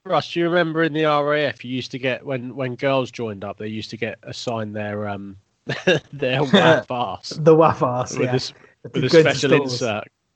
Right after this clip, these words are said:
Speaker 1: piece
Speaker 2: Yeah.
Speaker 1: of, uh, material on the arse.
Speaker 2: Yeah.
Speaker 1: Yeah. They don't do that for beer guts on ice hockey shirts,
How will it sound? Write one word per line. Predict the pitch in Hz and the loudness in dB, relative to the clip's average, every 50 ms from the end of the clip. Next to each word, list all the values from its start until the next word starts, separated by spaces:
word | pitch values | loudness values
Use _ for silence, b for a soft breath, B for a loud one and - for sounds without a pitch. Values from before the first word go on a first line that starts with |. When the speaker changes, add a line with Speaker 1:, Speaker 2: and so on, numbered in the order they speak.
| _ _ | _ _
Speaker 1:
piece | - 147 139 127 120 | -4 -4 -4 -4 -4
Speaker 2:
Yeah. | 135 - - | -8 -8 -10
Speaker 1:
of, | - - | -10 -8
uh, | 139 139 123 120 120 117 117 | -4 -2 -2 -2 -2 -4 -6
material | 113 - - 139 143 131 127 113 107 104 101 101 | -10 -8 -4 -2 0 0 0 -2 -4 -6 -8 -10
on | - 110 104 | -10 -10 -8
the | 104 110 110 | -8 -6 -6
arse. | 113 113 101 90 - - - - - - _ _ _ _ _ _ _ _ | -6 -8 -8 -12 -14 -18 -18 -20 -20 -20 _ _ _ _ _ _ _ _
Speaker 2:
Yeah. | - 104 92 87 - - - | -18 -16 -16 -16 -16 -16 -14
Speaker 1:
Yeah. | - 104 98 98 90 - _ _ _ _ _ _ | -10 -10 -10 -10 -10 -14 _ _ _ _ _ _
They | - 131 | -8 -2
don't | 123 147 143 135 | 0 2 2 2
do | - 143 147 135 | 4 2 2 2
that | 131 120 - | 2 0 -2
for | - 117 | -4 -6
beer | 107 127 120 117 | -2 0 0 0
guts | 113 123 110 98 - - | 0 -2 -6 -8 -8 -10
on | 110 107 | -10 -8
ice | 110 110 107 - | -8 -8 -8 -10
hockey | 107 98 - 95 | -14 -16 -16 -16
shirts, | - - - - - - 508 508 440 381 339 349 - - 392 | -16 -14 -12 -8 -6 -4 -4 -4 -4 -6 -10 -14 -18 -18 -18